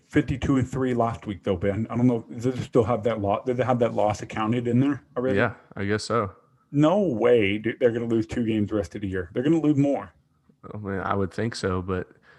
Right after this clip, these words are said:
Speaker 1: But
Speaker 2: yeah, how,
Speaker 1: anyways.
Speaker 2: how funny is it to see, like, a team predicted to go fifty-two and three in a season?
Speaker 1: That's just stupid.
Speaker 2: Yeah.
Speaker 1: But anyways, hey, speaking of teams that are not undefeated an-, anymore, you wanna guess how many undefeated teams are left?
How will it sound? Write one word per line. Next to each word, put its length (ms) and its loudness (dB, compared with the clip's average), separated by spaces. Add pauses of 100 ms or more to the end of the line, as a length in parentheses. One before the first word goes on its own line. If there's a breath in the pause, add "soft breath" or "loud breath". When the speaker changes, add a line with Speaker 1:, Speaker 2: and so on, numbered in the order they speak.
(100)
Speaker 1:
But 100 4
Speaker 2:
yeah, 80 6
how, 40 2
Speaker 1:
anyways. 420 2
Speaker 2:
how 140 4
funny 280 2
is 120 0
it 100 -4
to 60 -6
see, 260 -2
like, 160 2
a 80 -4
team 260 -2
predicted 480 0
to 40 -2
go 200 0
fifty-two 680 -2
and 160 0
three 320 0
in 80 -2
a 40 -4
season? 480 -6 (520 loud breath)
Speaker 1:
That's 120 -8
just 240 -6
stupid. 520 -2 (240)
Speaker 2:
Yeah. 340 -6 (380 soft breath)
Speaker 1:
But 140 -2
anyways, 380 2
hey, 160 -2
speaking 520 0
of 120 -6 (240)
teams 260 0
that 140 -2
are 40 -2
not 240 -2
undefeated 560 -2 (120)
an-, 200 -4
anymore, 340 0 (760 soft breath)
you 160 2
wanna 180 2
guess 360 2
how 120 -6
many 180 0
undefeated 460 0
teams 240 -2
are 80 0
left? 260 0